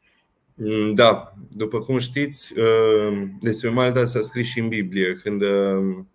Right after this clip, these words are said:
Pavel, în drumul său către Roma, au na-, nau-, a naufragiat în, uh, insula Malta. Și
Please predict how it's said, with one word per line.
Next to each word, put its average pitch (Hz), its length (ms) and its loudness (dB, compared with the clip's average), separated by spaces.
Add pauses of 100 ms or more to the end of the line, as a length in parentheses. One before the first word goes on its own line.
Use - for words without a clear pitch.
(680)
Pavel, 110 460 2
în 104 100 0
drumul 113 260 -2
său 110 180 0
către 104 280 0
Roma, 113 260 0
au 107 120 2
na-, 101 300 -2
nau-, 104 380 0
a 110 160 2
naufragiat 104 920 0
în, 101 160 0
uh, 92 340 -2
insula 98 400 -4
Malta. 87 600 -10 (640)
Și - 500 -4